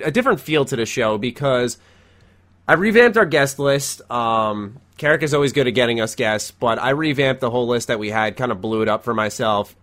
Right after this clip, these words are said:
and I felt like that's always been one of our strengths. Um, and it's something that I kinda wanted to return to, like, with big launches, get a big voice actor on. Um, when we're trying to cover a game, get a,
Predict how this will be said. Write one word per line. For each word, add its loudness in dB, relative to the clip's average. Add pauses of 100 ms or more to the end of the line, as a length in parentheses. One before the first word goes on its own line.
and -4
I -6
felt 0
like 0
that's 2
always 0
been -2
one -2
of -6
our -2
strengths. 0 (440)
Um, 4
and -4
it's -8
something 0
that 0
I 2
kinda -4
wanted -4
to -10
return -4
to, -4
like, -4
with -8
big -2
launches, -2
get -2
a 0
big -4
voice -2
actor -2
on. -2 (280)
Um, -4
when -4
we're -2
trying -4
to -6
cover -2
a -2
game, -2
get -2
a, -4